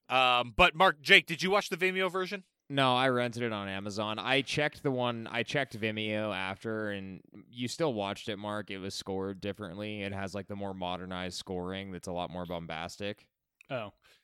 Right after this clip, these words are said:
Speaker 2: than the original. Uh,
Speaker 3: <laughs>
Speaker 2: the original
Speaker 3: Well
Speaker 2: is very quiet. It has, it's Swan Lake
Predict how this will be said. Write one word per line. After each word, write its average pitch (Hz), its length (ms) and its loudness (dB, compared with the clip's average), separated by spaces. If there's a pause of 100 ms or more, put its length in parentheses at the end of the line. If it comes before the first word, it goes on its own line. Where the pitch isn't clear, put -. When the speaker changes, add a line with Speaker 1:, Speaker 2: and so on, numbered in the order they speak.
(120)
Speaker 2:
than 104 180 -8
the 104 80 -2
original. 110 640 -4
Uh, 117 160 -2
Speaker 3:
<laughs> - 20 -6
Speaker 2:
the 117 220 4
original 220 300 4
Speaker 3:
Well 139 40 6
Speaker 2:
is 113 140 0
very 127 260 2
quiet. 107 640 0
It 107 120 -2
has, 110 440 -2
it's - 380 -10 (100)
Swan 131 480 -2
Lake 101 380 -8